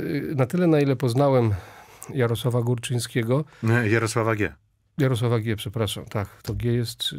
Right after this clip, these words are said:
Speaker 1: Tak, G. No ale to już wszyscy wiedzą, o co chodzi. Jarosława G, to, y, mm, ciekaw jestem tych zarzutów, jako prawnik szczególnie, ponieważ, y, osobiście uważam, że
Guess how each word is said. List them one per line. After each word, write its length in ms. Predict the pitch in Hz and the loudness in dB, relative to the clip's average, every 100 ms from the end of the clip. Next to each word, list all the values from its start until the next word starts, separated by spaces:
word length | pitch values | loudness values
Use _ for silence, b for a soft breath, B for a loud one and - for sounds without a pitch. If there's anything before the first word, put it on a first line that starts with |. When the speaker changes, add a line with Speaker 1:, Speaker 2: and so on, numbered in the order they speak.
| - | -6
Speaker 1:
Tak, 180 | 117 101 | -6 -4
G. 200 | 120 110 87 - | -4 -4 -4 -8
No 100 | 170 | -4
ale 140 | 202 | -2
to 80 | 175 | -2
już 80 | 139 | -4
wszyscy 240 | 139 - | -6 -4
wiedzą, 260 | 117 113 110 | -2 0 0
o 40 | |
co 120 | 101 | 0
chodzi. 280 | 101 107 131 B B B B _ | -2 -2 -2 B B B B _
Jarosława 600 | 135 120 120 110 131 120 | -2 0 0 0 2 2
G, 300 | 107 120 135 135 | 0 0 0 0
to, 360 | 147 143 147 - | 2 4 4 4
y, 360 | 131 127 127 131 | 2 4 2 2
mm, 380 | 127 127 131 - - - - - B B B _ - - | 2 4 2 -2 -6 -10 -12 -16 B B B _ -12 -8
ciekaw 280 | - 262 151 | -4 0 2
jestem 280 | 110 - 104 | 2 0 0
tych 140 | 107 | 0
zarzutów, 360 | 104 101 107 107 | 0 0 0 -2
jako 180 | 107 123 | 0 -2
prawnik 420 | 131 123 107 104 | 0 0 0 -2
szczególnie, 440 | - 113 107 123 | 0 0 2 0
ponieważ, 400 | 139 147 151 156 | 0 -2 0 -2
y, 420 | - - 147 123 139 | -6 -6 0 0 0
osobiście 520 | 117 127 143 - 139 | 0 2 0 0 0
uważam, 380 | 117 123 131 120 | 2 2 2 2
że 180 | 120 | 0